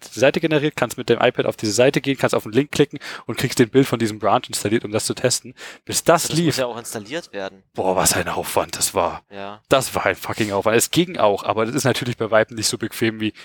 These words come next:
Speaker 1: hey Kollege, schau mal bitte auf diese Webseite da, änder mal hinten den Pfad auf meinen Branch, so sieht die Anwendung gerade aus.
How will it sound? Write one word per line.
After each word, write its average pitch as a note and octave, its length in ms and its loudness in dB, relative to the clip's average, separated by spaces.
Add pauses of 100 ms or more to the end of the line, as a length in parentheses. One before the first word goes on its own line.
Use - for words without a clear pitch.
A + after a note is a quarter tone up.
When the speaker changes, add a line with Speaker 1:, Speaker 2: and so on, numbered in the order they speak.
Speaker 1:
hey F3 160 0
Kollege, A#2 540 2 (120)
schau C3 200 2
mal B2+ 80 4
bitte B2 260 4
auf A#2+ 80 4
diese B2 240 -2
Webseite A#2 460 2
da, G#2+ 260 2 (960)
änder B2+ 240 4
mal B2 140 4
hinten B2 180 -2
den A#2+ 140 0
Pfad A#2+ 180 4
auf A2+ 140 4
meinen A2 240 -2
Branch, C#3+ 440 0 (200)
so G3+ 180 2
sieht C3+ 160 0
die C#3 120 6
Anwendung D3+ 420 2
gerade G#2 300 2
aus. G2 260 -8